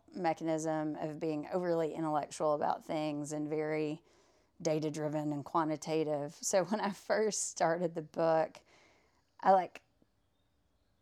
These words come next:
just couldn't resonate at all because it wa-, all seemed like, A, like, blonde, churchy girl stuff that I didn't get, and B, like,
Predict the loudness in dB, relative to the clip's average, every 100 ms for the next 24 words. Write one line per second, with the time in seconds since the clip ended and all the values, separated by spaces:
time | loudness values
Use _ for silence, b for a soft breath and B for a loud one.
0 | -10 -4 -2 -2 -2 0 0 0 0 2
1 | 2 2 0 0 0 0 2 2 2 -2
2 | -4 -4 -4 -4 -8 -16 _ -2 2 4
3 | 2 0 -4 0 2 2 0 2 0 0
4 | -6 -14 -20 _ _ _ _ _ _ 6
5 | 10 10 8 4 4 2 0 -8 _ _
6 | _ _ _ _ _ -6 2 4 4 4
7 | 2 0 0 -4 -2 -2 2 2 2 0
8 | 2 2 2 0 0 0 0 0 0 0
9 | 0 0 -2 -8 b b b b -2 0
10 | 2 4 4 4 2 2 2 0 -4